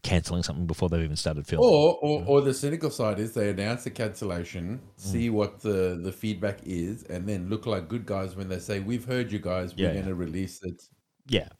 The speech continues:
Speaker 1: which
Speaker 2: on
Speaker 1: is
Speaker 2: streaming or something like that." So,
Speaker 1: which is
Speaker 2: you
Speaker 1: totally
Speaker 2: know,
Speaker 1: possible. It could, you
Speaker 2: you
Speaker 1: know,
Speaker 2: know.
Speaker 1: we, we could certainly be looking in, in two to three years, and, um, you know, I, I don't think that that's that unlikely. If they've,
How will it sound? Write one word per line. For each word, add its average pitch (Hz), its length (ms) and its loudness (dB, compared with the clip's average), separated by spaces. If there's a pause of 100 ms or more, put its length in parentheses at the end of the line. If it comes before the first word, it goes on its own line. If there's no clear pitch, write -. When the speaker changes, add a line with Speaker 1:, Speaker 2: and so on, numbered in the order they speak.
(160)
Speaker 1:
which 123 200 6
Speaker 2:
on 104 60 8
Speaker 1:
is 92 280 4
Speaker 2:
streaming 101 440 0
or 90 120 -8 (100)
something 98 240 -6
like 85 160 -4
that." 117 300 2
So, 170 180 2
Speaker 1:
which 156 140 10
is 151 60 12
Speaker 2:
you 156 60 2
Speaker 1:
totally 147 340 10
Speaker 2:
know, 117 60 2
Speaker 1:
possible. 117 460 8
It 120 100 4
could, 110 220 4
you 113 160 -4
Speaker 2:
you 107 80 6
Speaker 1:
know, 104 200 8
Speaker 2:
know. 101 60 0 (140)
Speaker 1:
we, 147 200 6
we 147 260 10
could 127 200 8
certainly 113 520 6
be 107 140 6
looking 107 340 4
in, 101 200 6 (160)
in 117 200 0
two 117 200 6
to 101 80 0
three 107 240 4
years, 95 520 6
and, 95 240 4
um, 90 520 6 (220)
you 98 100 2
know, 82 320 4
I, 101 200 6
I 110 120 6
don't 95 200 6
think 87 160 -2
that 95 120 -2
that's 87 260 2
that 85 180 4
unlikely. 87 720 0
If 98 200 0
they've, 95 200 4